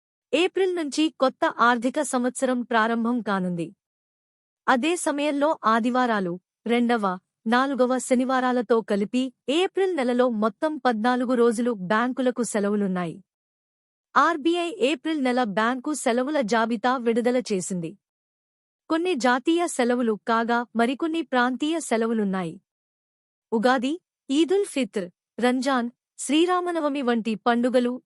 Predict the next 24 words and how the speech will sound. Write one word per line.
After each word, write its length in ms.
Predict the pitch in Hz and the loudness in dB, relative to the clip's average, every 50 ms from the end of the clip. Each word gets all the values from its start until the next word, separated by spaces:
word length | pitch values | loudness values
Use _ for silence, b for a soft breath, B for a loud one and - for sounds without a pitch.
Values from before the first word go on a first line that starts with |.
| - | -2
ఏప్రిల్ 460 | 233 247 294 - - 320 339 330 294 | 0 0 0 -2 -2 -4 -2 -2 0
నెలలోనే 460 | 247 226 226 240 240 247 247 247 269 294 | 0 0 0 0 2 2 2 0 0 -2
ఉన్నాయి. 500 | 262 226 208 202 190 185 165 156 - - _ _ _ _ _ _ _ _ _ _ _ _ _ _ _ _ _ _ | -2 -2 -2 -2 -2 -4 -4 -8 -10 -16 _ _ _ _ _ _ _ _ _ _ _ _ _ _ _ _ _ _
ఏప్రిల్ 440 | 262 311 359 359 - 370 392 370 349 | 0 0 0 0 0 0 0 0 0
నెల 180 | 311 285 294 277 | 0 0 0 0
బ్యాంక్ 420 | 214 185 196 220 247 277 285 247 | 0 0 0 0 0 -2 -4 -8
సెలవుల 460 | - - 247 220 233 240 254 269 285 | -4 -2 0 0 0 0 0 -2 -2
జాబితా. 580 | 269 202 226 202 190 170 185 165 - 175 151 - - _ _ _ _ _ _ _ _ _ _ _ _ _ _ _ _ _ - | -2 0 0 0 0 -2 -4 -6 -6 -8 -8 -10 -14 _ _ _ _ _ _ _ _ _ _ _ _ _ _ _ _ _ 0
ఏప్రిల్ 400 | 277 339 381 - - 403 415 403 | 0 0 0 0 0 0 0 0
ఒకటి 400 | - 254 277 - 320 269 320 320 | 0 0 -2 -2 -2 -2 -2 0
వార్షిక 480 | 262 240 233 254 247 - - - 339 | 2 2 2 2 0 -2 -2 -2 -2
ఖాతాల 500 | 330 - - 226 247 247 - 269 269 269 | -2 -2 0 0 0 0 0 -2 -2 -2
ముగింపు 480 | 262 233 233 233 214 269 294 277 - 269 | -2 -2 -2 -2 -2 -4 -4 -4 -4 -4
కారణంగా 640 | 220 - 233 208 202 208 214 208 202 202 202 196 202 | -2 0 0 0 0 0 0 -2 -2 -2 -2 -4 -4
బ్యాంకులు 600 | 208 208 196 226 226 240 269 294 285 320 311 320 | -6 -4 -2 0 0 0 0 -2 -4 -4 -4 -2
పనిచేయవు. 720 | 247 - 226 208 196 - - 208 190 180 165 156 - - - _ _ _ _ _ _ _ _ _ _ _ _ _ _ _ _ _ - | -2 -2 -2 -2 -2 -2 -2 -2 -2 -2 -4 -6 -10 -14 -18 _ _ _ _ _ _ _ _ _ _ _ _ _ _ _ _ _ -2
ఏప్రిల్ 400 | 277 339 381 - - 392 415 403 381 | 0 0 0 0 0 0 0 0 0
ఐదు 220 | 269 294 285 302 302 | -2 -2 -2 0 2
బాబు 420 | 233 247 240 247 220 269 277 269 | 2 2 2 2 2 0 -2 -2
జగజీవన్ 720 | 220 185 240 233 226 269 226 214 262 302 285 311 311 285 | 0 0 0 2 2 2 0 0 0 0 0 0 -2 0
రామ్ 320 | 226 247 240 254 262 247 214 | 0 0 2 2 0 0 0
జయంతిజుమా 680 | 214 233 240 262 247 - 262 220 240 226 226 233 254 | 0 0 0 0 0 -2 -4 -4 -2 -2 -2 -2 -4
తుల్ 300 | 254 - - 294 277 240 | -4 -6 -6 -6 -4 -2
విదా. 320 | 208 208 180 180 147 - | -2 -2 -4 -4 -6 -8